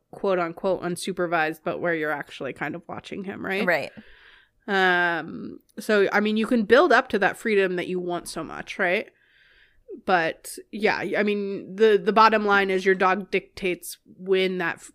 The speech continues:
Speaker 1: when, when and how that freedom happens. And this dog is obviously telling them that it's, this is too much. <laughs>
Speaker 2: Yeah.
Speaker 1: So,
Speaker 2: Yeah. There's also
Speaker 1: um,
Speaker 2: just a matter of, like,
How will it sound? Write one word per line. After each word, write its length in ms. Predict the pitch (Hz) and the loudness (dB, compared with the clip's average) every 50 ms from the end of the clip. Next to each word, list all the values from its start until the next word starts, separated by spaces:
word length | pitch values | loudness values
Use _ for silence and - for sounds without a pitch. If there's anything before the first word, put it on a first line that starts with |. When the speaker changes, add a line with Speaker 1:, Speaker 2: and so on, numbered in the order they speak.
| _ - | _ -10
Speaker 1:
when, 360 | 208 220 214 226 240 247 - - | -8 -2 0 2 2 2 2 0
when 240 | 220 233 247 254 240 | 2 2 4 4 4
and 140 | 220 202 202 | 2 0 2
how 220 | 208 208 196 180 | 2 2 2 4
that 220 | 180 180 - - - | 2 0 -2 -4 -2
freedom 320 | - 185 175 165 160 170 | -2 -2 -2 0 -4 -6
happens. 680 | - 165 147 190 - 285 311 339 370 381 - - - - - _ _ _ _ _ _ _ _ _ _ _ _ - | -4 -2 -2 -2 -2 -2 -2 -2 -4 -6 -8 -12 -20 -20 -20 _ _ _ _ _ _ _ _ _ _ _ _ -2
And 320 | 202 196 190 185 185 175 | -2 -2 0 -2 -4 -2
this 200 | 175 185 175 - | -2 -2 -2 0
dog 260 | - 190 180 175 170 170 | 0 2 2 2 0 -2
is 120 | 170 - | -4 -2
obviously 480 | 156 160 156 170 170 170 - - 170 170 | -4 -2 -2 -2 -4 -4 -4 -6 -6 -6
telling 360 | - 185 175 175 170 170 170 | -4 -6 -6 -4 -6 -6 -6
them 200 | 156 151 165 165 | -6 -6 -6 -6
that 180 | 156 - - - - | -6 -6 -8 -8 -6
it's, 360 | - 185 175 - _ _ _ _ - - - - _ _ - | -6 -6 -6 -6 _ _ _ _ -20 -20 -20 -20 _ _ -8
this 240 | 185 185 170 - - | -6 -6 -6 -6 -12
is 80 | 160 | -14
too 160 | - - 185 | -10 -10 -8
much. 420 | - - - - _ - - - - 254 | -8 -8 -12 -14 _ -8 0 0 0 0
<laughs> 80 | - 233 | 0 -6
Speaker 2:
Yeah. 340 | 214 196 185 170 - 180 - - 453 - - - _ - 285 - - _ _ - - - - - - - - - - - _ _ | -4 -2 0 0 0 -2 -2 -4 -4 -4 -6 -6 _ -4 -4 -4 -4 _ _ -20 -20 -20 -18 -18 -20 -20 -20 -20 -20 -20 _ _
Speaker 1:
So, 680 | - - - 208 190 180 170 170 170 - - 226 - - _ _ _ _ _ _ | -20 -8 -2 0 0 2 2 0 -2 -4 -8 -10 -12 -16 _ _ _ _ _ _
Speaker 2:
Yeah. 460 | 220 202 190 196 190 185 185 180 175 | -4 -2 0 0 2 2 2 2 2
There's 160 | 220 269 254 | 2 4 4
also 240 | 302 311 311 - 427 | 4 2 2 2 -2
Speaker 1:
um, 60 | 403 | -2
Speaker 2:
just 220 | - 277 247 - 240 | -2 -4 -4 -4 -4
a 40 | 226 | -2
matter 380 | 208 190 190 190 208 220 214 | 2 2 2 2 2 2 0
of, 180 | 202 185 185 - | 0 -2 -2 -2
like, 460 | 175 170 170 175 170 - - - | -2 -2 -2 -6 -8 -10 -18 -20